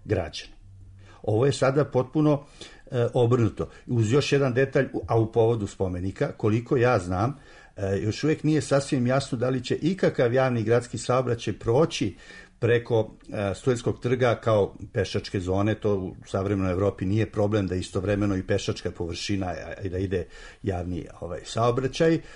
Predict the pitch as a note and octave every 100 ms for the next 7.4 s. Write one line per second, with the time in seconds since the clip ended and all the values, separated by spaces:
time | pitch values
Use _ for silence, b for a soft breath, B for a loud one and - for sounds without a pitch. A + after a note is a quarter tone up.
0 | B A2 G2+ A2 - A#2 G2+ G#2+ - A2+
1 | F#2 B B - E2+ G2+ B2 D#3 - A2
2 | G2+ F2+ A2+ B2 D3 - B2 - A2+ F2+
3 | F#2+ A2 C3+ B2+ A#2 A#2+ - B2 B2 A#2
4 | B B - A#2 A#2 A#2 A2 A2+ A#2+ A2+
5 | G#2 F#2 F#2+ A2 G2 F#2 F2+ F#2+ - C3
6 | - A2+ - G2+ F#2 F2+ G#2+ - F2+ A2+
7 | A2+ C#3+ C#3+